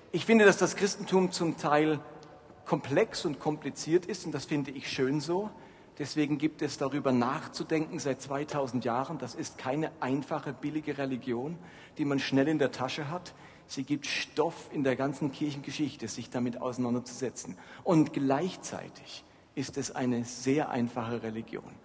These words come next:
wo man, egal ob man gebildet oder ungebildet, jung oder alt ist, glauben und verstehen kann. Aber durch die ganze Kirchengeschichte hindurch haben Menschen, wenn sie mit diesem Gott unterwegs waren,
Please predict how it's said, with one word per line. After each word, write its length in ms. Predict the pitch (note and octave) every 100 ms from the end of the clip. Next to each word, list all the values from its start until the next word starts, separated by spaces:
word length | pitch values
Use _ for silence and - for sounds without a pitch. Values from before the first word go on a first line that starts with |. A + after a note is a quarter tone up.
| - - - - -
wo 140 | B2
man, 340 | B2+ A#2+ A#2 G2+ - - - - -
egal 380 | C#3 B2+ C#3 D3+
ob 100 | -
man 280 | C3 A2+ A2
gebildet 560 | A#2+ C#3+ D#3+ F3+ F#3
oder 260 | D3+ C#3+ -
ungebildet, 680 | C#3 C#3 C#3 C3 G#2 G#2 A2+
jung 400 | A2 D3+ F#3 A3
oder 360 | D3+ C3 -
alt 280 | C3 C#3 C3+
ist, 400 | A2+ G2+ - - - - -
glauben 440 | B2 B2 D3 D#3+ D#3
und 160 | C#3+
verstehen 520 | - G2 - G#2 G#2+
kann. 180 | - - - - _ _ - _ _ _ _ _ -
Aber 160 | C#3
durch 120 | D#3
die 120 | D#3 F3
ganze 260 | G#3 A3+
Kirchengeschichte 800 | - G3+ A3 F#3+ D#3+ F#3 F3 F3
hindurch 500 | D#3 D3+ E3 G#3+ E3+
haben 240 | F3 E3+
Menschen, 480 | D#3 D#3+ F3+ - F#3+ - - - - -
wenn 160 | D3+
sie 160 | D#3+ F3
mit 180 | D#3+ D#3
diesem 400 | D#3+ - D3 C3
Gott 220 | D#3 E3
unterwegs 640 | G3 D3 C3 C#3 D3 -
waren, 420 | D3 C#3 C#3+ C#3